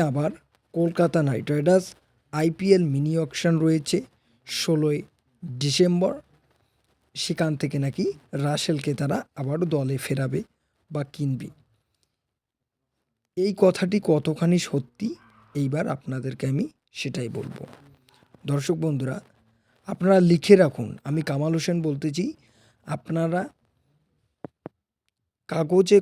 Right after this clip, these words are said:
কলমে লিখে রাখুন যে আমি বলতেছি রাসেলকে এই বছর কে কে আর নেওয়ার চান্স জিরো জিরো পার্সেন্ট।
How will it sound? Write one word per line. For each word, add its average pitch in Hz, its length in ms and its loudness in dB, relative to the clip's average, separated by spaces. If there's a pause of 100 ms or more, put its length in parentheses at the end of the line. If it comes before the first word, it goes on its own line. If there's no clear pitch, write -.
কলমে 151 380 2 (640)
লিখে 143 520 4
রাখুন 143 280 -2 (840)
যে 147 300 6 (920)
আমি 170 220 4 (120)
বলতেছি 190 440 0 (480)
রাসেলকে 180 640 4 (800)
এই 175 180 4 (140)
বছর 147 360 2 (800)
কে 165 100 4 (120)
কে 180 100 4 (120)
আর 175 80 6 (140)
নেওয়ার 139 320 2 (280)
চান্স 160 320 0 (720)
জিরো 180 340 6 (200)
জিরো 139 240 4 (140)
পার্সেন্ট। 135 540 -2